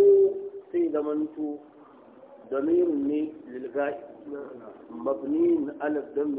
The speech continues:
في محل نصب مفعول به مقدم. الله لفظ الجلالة في زمن تشيني فاعل مؤخر. Da zana muku magana ce, jinda kuka ضمير ya haɗu da fi'ili. To ko ya zama fi mahallin nasbin, ko, ko fi mahallin nasbin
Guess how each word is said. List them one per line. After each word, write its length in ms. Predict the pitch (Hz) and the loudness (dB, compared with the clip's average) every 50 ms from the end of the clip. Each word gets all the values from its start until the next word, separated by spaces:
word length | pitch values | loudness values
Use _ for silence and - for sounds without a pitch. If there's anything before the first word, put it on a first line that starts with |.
| 131 - | -6 -4
في 60 | - | -4
محل 400 | 147 143 135 127 - 143 147 143 135 127 | -4 -2 -4 -6 -6 -8 -6 -6 -6 -6
نصب 200 | 139 139 139 143 | -6 -8 -8 -10
مفعول 540 | 139 127 120 117 113 - - - 139 139 135 127 | -12 -10 -8 -10 -10 -12 -8 -6 -6 -4 -4 -6
به 260 | 117 110 113 110 117 | -8 -10 -12 -12 -10
مقدم. 580 | 127 113 110 107 - 143 120 - - 107 - - - - - 147 135 131 127 127 - - - - - - - - - - - - | -10 -10 -12 -12 -12 -14 -16 -14 -16 -18 -18 -18 -20 -20 -20 -20 -20 -20 -20 -20 -20 -20 -20 -20 -20 -20 -20 -20 -20 -16 -6 -4
الله 460 | 131 139 139 139 151 156 170 165 151 | -4 -2 -2 0 0 0 0 0 0
لفظ 240 | 143 156 160 156 151 147 | -2 -2 -4 -4 -8 -8
الجلالة 460 | 143 127 131 135 143 147 147 139 131 127 | -6 -4 -4 0 2 2 2 2 0 -2
في 120 | 135 147 147 135 | -4 -6 -4 -4
زمن 240 | 135 139 139 135 | -4 -4 -4 -6
تشيني 500 | 139 143 135 143 151 151 147 135 123 110 101 - - - - - - - - 95 95 117 117 120 117 127 123 | -6 -8 -8 -6 -6 -4 -4 -4 -6 -8 -12 -16 -20 -20 -16 -16 -14 -14 -14 -16 -14 -12 -12 -12 -10 -6 -4
فاعل 220 | 135 143 - 156 151 | -4 -4 -2 -2 -2
مؤخر. 480 | 139 131 127 123 131 127 - 139 127 131 | -2 -4 -4 -6 -8 -8 -10 -10 -10 -6
Da 120 | 131 131 | -4 -4
zana 200 | 131 156 170 170 170 | -2 -2 -2 -2 -2
muku 220 | 175 170 - 160 | -2 -4 -4 -6
magana 320 | 139 135 131 135 131 127 131 - | -6 -6 -6 -6 -6 -8 -8 -10
ce, 60 | - - | -10 -8
jinda 220 | 135 156 175 165 | -6 -4 -4 -4
kuka 260 | 147 156 143 131 143 | -4 -6 -6 -6 -6
ضمير 400 | - - 123 123 127 143 147 139 131 131 | -6 -6 -6 -6 -4 -4 -4 -4 -4 -6
ya 80 | 135 135 | -6 -6
haɗu 240 | 131 - - 120 | -8 -12 -14 -12
da 80 | - 113 - - | -12 -12 -12 -12
fi'ili. 280 | - 117 - - - - - - - - - - - - - - - - - | -16 -14 -14 -16 -18 -20 -20 -20 -20 -20 -20 -20 -20 -20 -20 -20 -20 -16 -12
To 80 | 123 113 - | -12 -10 -4
ko 160 | - 170 175 160 | 0 0 2 2
ya 60 | 151 151 | 2 0
zama 100 | 147 147 147 - | -2 -2 -2 -2
fi 80 | 156 | -2
mahallin 480 | 156 151 139 - - 156 151 139 135 139 | -2 -2 -4 -4 -6 -8 -6 -6 -4 -4
nasbin, 400 | 143 147 139 135 - 143 131 120 | -4 -4 -6 -8 -8 -8 -8 -6
ko, 160 | - 160 151 139 - | -6 -6 -6 -6 -4
ko 120 | 147 143 147 | -6 -6 -4
fi 80 | 156 | -4
mahallin 440 | 151 143 131 131 135 147 139 127 127 135 | -4 -4 -4 -6 -8 -8 -8 -8 -8 -8
nasbin 400 | 139 139 147 143 131 120 113 | -6 -6 -6 -6 -6 -8 -10